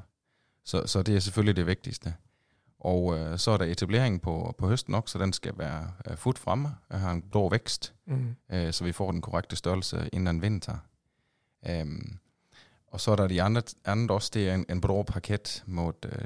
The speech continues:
Speaker 1: de viktigaste sjukdomar i, i rapsen.
Speaker 2: Mm.
Speaker 1: Ehm,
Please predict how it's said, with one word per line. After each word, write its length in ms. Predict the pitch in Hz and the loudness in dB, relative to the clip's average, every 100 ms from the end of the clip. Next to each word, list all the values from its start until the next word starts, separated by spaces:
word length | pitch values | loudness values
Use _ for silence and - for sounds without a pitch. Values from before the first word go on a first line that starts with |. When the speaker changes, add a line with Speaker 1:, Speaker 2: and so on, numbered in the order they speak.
| 101 | -6
Speaker 1:
de 100 | 87 | -2
viktigaste 560 | 95 - 87 - 82 | -2 -2 -8 -4 -4
sjukdomar 640 | 82 107 95 82 82 85 90 | -4 -4 -4 -4 -4 -2 -4
i, 340 | - 82 80 - | -6 -8 -8 -6
i 120 | 85 | -4
rapsen. 440 | 87 87 - 80 76 - - _ _ _ _ _ _ _ - | -2 -2 -2 -6 -8 -12 -20 _ _ _ _ _ _ _ -6
Speaker 2:
Mm. 200 | - 113 | -2 -2
Speaker 1:
Ehm, 280 | - 98 | -4 -10